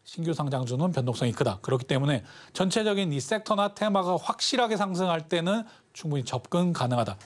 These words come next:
단기적으로요. 그렇게 매매할 수 있는 방법. 바로 바이킹 선당 기법 적용해보면 된다. 이렇게 얘기 드리고 또 빠르게 넘어가겠습니다. 제이엘케이 여러 번 반복되고 있지만 이런 부분들 한번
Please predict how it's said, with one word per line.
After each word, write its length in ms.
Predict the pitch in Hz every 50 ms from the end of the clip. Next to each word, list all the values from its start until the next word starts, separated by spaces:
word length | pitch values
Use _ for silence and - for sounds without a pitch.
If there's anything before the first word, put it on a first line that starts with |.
| -
단기적으로요. 800 | - - 117 131 151 185 196 180 156 123 120 110 104 110 156 - - - - - - - - -
그렇게 840 | - - - 113 123 131 - - - - 156 170 180 185 190 202 202 - -
매매할 360 | - 107 104 117 123 127 120
수 120 | 117 - 131
있는 280 | 120 123 135 156 170 156
방법. 340 | - 117 120 123 107 98 - - - - - _ - _ -
바로 400 | - 113 113 139 180 220 - - _ _ _ _ _ _ _ _ _ _ - - - - - _ -
바이킹 520 | - 117 113 117 - - 175 180 185 196 196
선당 400 | - - 175 165 165 175 170 160
기법 480 | 147 143 - - 160 175 185 180 - -
적용해보면 720 | - 127 113 131 127 120 123 165 170 180 170 185 208 190
된다. 300 | 156 165 156 147 107 - - - _ -
이렇게 280 | - 117 123 - - 160
얘기 160 | 135 123 123
드리고 360 | 117 123 127 160 196 196 - - -
또 100 | 127 101
빠르게 280 | - 185 175 180 175
넘어가겠습니다. 600 | 147 139 143 135 127 120 113 - 127 107 101 101 - - _ - - - - - - -
제이엘케이 640 | - - 196 233 247 240 - - 208 175 147 113 - - - - _ _ -
여러 200 | 117 123 147 160
번 220 | 175 208 214 196
반복되고 500 | - 139 139 151 165 - - 170 151 147 135
있지만 360 | 127 - 151 143 131 127 - _ _ -
이런 260 | - 117 127 147 165
부분들 540 | 156 147 143 143 139 143 160 196 226 226 - - _ -
한번 360 | - 127 120 123 131 156